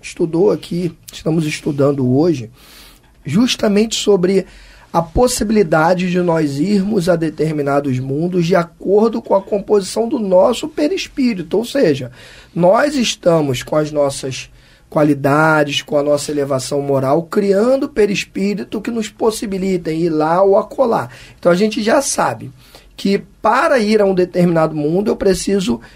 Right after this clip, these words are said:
de um determinado perispírito. Isso depende do meu empenho em me tornar um ser humano mais moralizado, sobretudo moralizado,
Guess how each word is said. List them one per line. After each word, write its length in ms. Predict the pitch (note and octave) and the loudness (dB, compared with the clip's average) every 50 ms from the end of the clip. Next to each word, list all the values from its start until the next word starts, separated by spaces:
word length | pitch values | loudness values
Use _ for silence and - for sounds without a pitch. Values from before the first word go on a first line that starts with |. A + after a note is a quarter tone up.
| - _ | -20 _
de 140 | - D3+ F3 | -2 0 2
um 100 | G#3 A3+ | 2 2
determinado 600 | A#3+ A#3+ A#3+ A#3+ D#4 A#3 A#3 A3+ A3+ A3+ A3+ - | 2 0 -2 0 0 0 2 2 2 0 0 0
perispírito. 760 | - B3+ B3+ - - - - - C4+ F#3+ D3+ C3+ C3+ - - | -2 -4 -4 -2 -6 -6 0 2 2 2 2 0 -2 0 0
Isso 220 | D#3+ D3+ - - | 0 2 2 0
depende 800 | F3 F#3 G#3 G#3+ G#3+ - - G#3 E3+ F3+ G3+ A3 A3 G#3+ A#3 C4 E4 - _ - - - _ _ _ - | 2 4 2 2 0 -2 -2 0 2 2 2 2 2 0 0 0 -4 -10 _ -20 -20 -20 _ _ _ -10
do 180 | F3 D#3+ G3+ G3+ | -2 -2 0 2
meu 240 | G3 F#3+ G3 G#3+ | 4 4 4 4
empenho 560 | A#3 C#4 D4+ - - - G#3 G3+ G#3 A3 B3 B3 | 2 0 -2 -2 0 4 6 6 6 6 4 2
em 60 | A#3 | 0
me 120 | A3+ A#3 | -2 -2
tornar 480 | A3+ - A3 G#3+ G#3+ G3+ F3+ F3 F#3 G3 | -2 0 2 2 4 4 4 4 4 2
um 60 | G#3 | 0
ser 240 | G3 - - G#3 G3+ | 0 0 0 2 2
humano 480 | G3 F3+ E3 D#3+ E3 F3+ G3+ A3+ - - - | 2 2 0 2 2 2 2 0 -4 -6 -10
mais 500 | F3 D#3+ E3 E3 E3+ F#3+ G#3+ A3+ G3 G3 | -8 -4 0 0 2 2 0 -2 -4 -6
moralizado, 1120 | G3+ F#3+ F#3+ G3 G#3 A3+ A3+ A3 G#3+ A#3+ G#3+ G#3+ A3 G3+ D3+ D3 D3+ D3+ D3+ D3 C3+ C3 | -8 -2 2 4 4 4 4 2 -2 -2 -2 -4 -4 -4 -2 0 0 2 2 2 0 -2
sobretudo 480 | B2 - D3 D3 D3 D3+ - - F#3+ G#3 | -4 -6 -4 -4 -4 -4 -4 -6 -4 -2
moralizado, 720 | A3 - - B3+ C4+ C#4 C4+ E3+ D3 D3+ C#3 C#3 C3+ | 0 0 2 2 0 0 0 0 0 0 0 0 -4